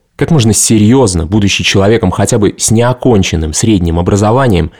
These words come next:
говорить фразы о том, что мы можем Польше или Германии или Эстонии или что-то там перепоказать? Не лучше ли перепоказывать себе каждое утро свой аттестат зрелости с тройкой в графе «История»?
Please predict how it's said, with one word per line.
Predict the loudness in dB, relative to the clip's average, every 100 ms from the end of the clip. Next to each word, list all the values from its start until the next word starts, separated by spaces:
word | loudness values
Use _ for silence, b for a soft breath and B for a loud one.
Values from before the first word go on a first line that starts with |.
| B B -2
говорить | 0 2 0 -2
фразы | -2 0 0 -2
о | -4 -2
том, | 0 0 -2 B B
что | -2 2
мы | 2
можем | 2 2 0
Польше | 0 2 2 2 0
или | -2
Германии | -4 -2 2 2 2 2 2 2 0
или | -2 0
Эстонии | 0 0 0 2 2 2 0
или | -2 -6 b
что-то | -8 -4 -2 0
там | -2 -2 -6 _
перепоказать? | 0 0 0 -2 -2 0 0 -2 -6 -18 _ _ _ _ _ _ _ 0
Не | 2
лучше | 2 2 0
ли | 0
перепоказывать | 0 0 0 -4 -2 0 2 0
себе | 0 -2 0 2 0
каждое | 0 -2 0 0 0
утро | 0 0 0
свой | 0 2 2
аттестат | 0 -2 -4 -2
зрелости | -2 0 2 0 -2 -6
с | -2
тройкой | 0 2 0
в | 0
графе | 0 0 0 0
«История»? | 0 0 0 0